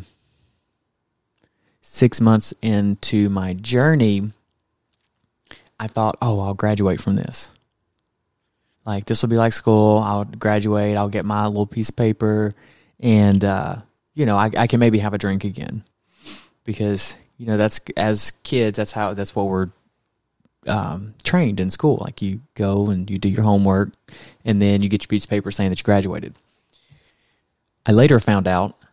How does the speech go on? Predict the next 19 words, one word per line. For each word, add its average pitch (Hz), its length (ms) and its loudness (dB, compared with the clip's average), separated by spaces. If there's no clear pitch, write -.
that 95 380 -8
that 107 200 0
is 98 180 2
not 127 380 2
how 101 260 -4
it 95 100 -4
is. - 460 -10
Um, 92 680 -4
and 104 200 -2
it 110 160 0
is 104 440 0
a 107 100 -4
daily 123 800 -2
focus - 1000 -4
for - 240 -4
me 104 640 0
to 104 260 2
cultivate 107 720 0
positivity 101 1120 0